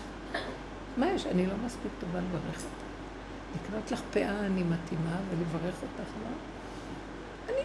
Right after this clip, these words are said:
אברך אותך." מישהי באה מהשיעורים, מגור, מחסידות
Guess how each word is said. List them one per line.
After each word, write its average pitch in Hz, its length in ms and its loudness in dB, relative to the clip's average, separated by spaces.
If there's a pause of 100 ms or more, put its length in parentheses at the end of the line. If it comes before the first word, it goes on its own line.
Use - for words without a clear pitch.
אברך 427 120 0
אותך." 415 380 -2 (2250)
מישהי 208 460 6
באה 180 280 4
מהשיעורים, 175 640 2 (560)
מגור, 175 580 6 (100)
מחסידות 175 600 2